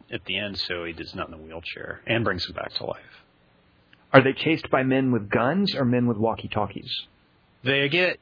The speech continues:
Speaker 1: caught 'cause, um, a nasa vacuum cleaner sucks them into, like, a vacuum bag.
Speaker 2: They're tiny?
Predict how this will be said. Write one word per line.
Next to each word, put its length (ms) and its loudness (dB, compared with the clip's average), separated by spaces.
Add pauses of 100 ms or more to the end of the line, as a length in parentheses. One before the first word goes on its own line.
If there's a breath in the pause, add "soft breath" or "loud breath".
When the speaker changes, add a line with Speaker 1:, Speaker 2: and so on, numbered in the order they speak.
(160)
Speaker 1:
caught 580 2 (180)
'cause, 360 -2
um, 420 -2
a 60 0
nasa 760 0
vacuum 560 -2
cleaner 680 -6
sucks 420 -2
them 180 -4
into, 160 -2
like, 280 0
a 20 -14
vacuum 920 -6
bag. 540 0 (1600)
Speaker 2:
They're 140 6
tiny? 460 2